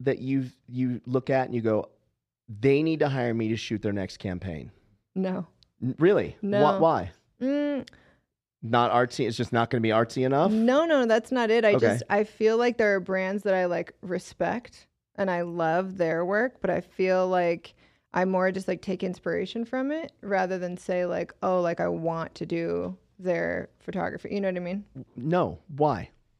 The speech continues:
Speaker 1: I'm not gonna let you get away with this yet.
Speaker 2: I feel like with brands, it's <sighs>
Speaker 1: I feel you don't think you're worthy.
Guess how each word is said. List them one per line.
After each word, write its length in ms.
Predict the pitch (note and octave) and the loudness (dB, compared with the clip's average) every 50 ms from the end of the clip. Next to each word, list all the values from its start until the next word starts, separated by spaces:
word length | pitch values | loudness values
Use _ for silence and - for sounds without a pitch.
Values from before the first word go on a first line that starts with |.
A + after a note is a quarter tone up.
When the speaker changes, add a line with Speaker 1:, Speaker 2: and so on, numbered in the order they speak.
| _ _ _ _ - | _ _ _ _ -2
Speaker 1:
I'm 80 | B2+ | -2
not 120 | C3+ C3 C3 | 0 0 0
gonna 120 | C3+ B2+ | 0 0
let 100 | B2+ - | 0 0
you 60 | A#2+ A#2 | 0 2
get 100 | A#2+ A2 | 2 4
away 140 | A2 A2 | 4 4
with 100 | G#2 F#2 | 2 2
this 200 | G2+ E2+ E2 - | 0 -2 -2 -2
yet. 160 | G2+ F2+ E2 - | 0 0 0 2
Speaker 2:
I 120 | - C4 | 2 0
feel 220 | B3 - - C4+ D4 | 0 0 0 0 0
like 180 | D#4 D#4+ D#4 | 0 0 0
with 280 | D#4 C#4+ A#3 A3 G3 - | -2 -4 -4 -4 -6 -4
brands, 640 | G3+ G3 F#3+ F#3 F#3+ G3+ G#3+ A3+ A#3+ B3 B3 A#3 - - _ _ _ - | -2 0 0 0 0 0 0 0 -2 -2 -2 -4 -6 -10 _ _ _ -4
it's 440 | G#3+ G#3 G3+ F#3+ - - - - - - _ _ _ _ _ G#3+ | 0 0 0 0 -2 -8 -18 -20 -20 -20 _ _ _ _ _ -10
<sighs> 1000 | G#3+ G3+ G3 F#3+ F#3+ F#3+ - - _ _ _ _ _ _ _ _ _ _ _ - | -10 -10 -10 -12 -16 -18 -20 -20 _ _ _ _ _ _ _ _ _ _ _ 0
Speaker 1:
I 120 | D#3 F#3 | 2 2
feel 260 | F#3 - G#3 G3 F#3 | 4 4 4 4 4
you 280 | E3+ D#3+ E3 F3 F3 E3+ | 4 4 4 4 6 6
don't 260 | E3 E3 E3 D#3+ D#3+ | 6 6 4 4 2
think 200 | - E3 C#3+ - | 0 -2 0 0
you're 100 | D3 C#3 | 0 2
worthy. 420 | C3+ D3+ D#3+ D#3 A#2+ G2+ E2 E2+ | 4 4 4 4 4 2 -2 -4